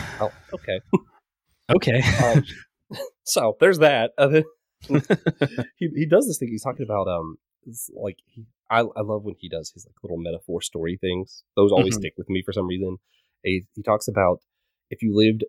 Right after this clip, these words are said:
Speaker 1: like, near the shore at a place that flooded constantly, perhaps
Speaker 2: Mm-hmm.
Speaker 1: the sane thing to do would be, 'cause you have a duty to save other people's lives. So you, so you learn how to swim. You learn how to save a
Speaker 2: Mm-hmm.
Speaker 1: person's life. You basically, you become a lifeguard. 'Cause if you live there, that makes sense to do.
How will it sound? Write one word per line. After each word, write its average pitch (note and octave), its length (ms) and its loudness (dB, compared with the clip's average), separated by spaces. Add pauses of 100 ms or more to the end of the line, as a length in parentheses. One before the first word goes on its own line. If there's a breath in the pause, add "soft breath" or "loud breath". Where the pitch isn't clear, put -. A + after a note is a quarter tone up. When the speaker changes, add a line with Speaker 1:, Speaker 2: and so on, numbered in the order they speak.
(240)
Speaker 1:
like, G#2 160 -4
near A2 220 2
the G2 80 -8
shore G2 400 2
at F2+ 80 -2
a F#2 40 -12
place G#2+ 280 -6
that G#2 120 -4 (200)
flooded F3+ 380 0 (180)
constantly, F2 500 -4 (120)
perhaps - 640 -4 (100)
Speaker 2:
Mm-hmm. B2 300 2 (200)
Speaker 1:
the A#2+ 60 -8
sane A2 320 2
thing G#2+ 120 -2
to G2+ 80 -8
do E2 200 -10
would F#2 120 -8
be, E2 200 -12 (720)
'cause A#2 280 -4 (120)
you A2 160 -6
have A#2 140 0
a A2+ 40 6
duty A2 380 0
to G#2+ 80 -4
save F#2 200 -4
other E2+ 120 -6
people's G2 300 -10
lives. C#3 340 -10 (160)
So - 120 -14
you, G#3+ 220 -8
so A3 140 -2
you F#3+ 120 -2
learn D3 180 4
how A#2+ 120 2
to G#2 160 2 (180)
swim. F2 480 -2
You G2+ 140 2
learn G2+ 160 0
how G#2 100 -6
to G2 80 -12
save G2+ 240 -2
a - 20 6
Speaker 2:
Mm-hmm. A#2+ 100 2
Speaker 1:
person's G#2 220 -6
life. D#2 200 -12
You A2+ 160 -6
basically, A2+ 360 -2
you G2+ 100 -4
become G2 240 -2
a F2 40 0
lifeguard. E2 440 -6 (100)
'Cause A2 220 0 (400)
if - 40 -8
you A3+ 100 -2
live A3 160 2
there, D3 140 6
that A2+ 120 0
makes G#2+ 160 -8
sense F#2 180 -10
to F#2 80 -18
do. D2 100 -16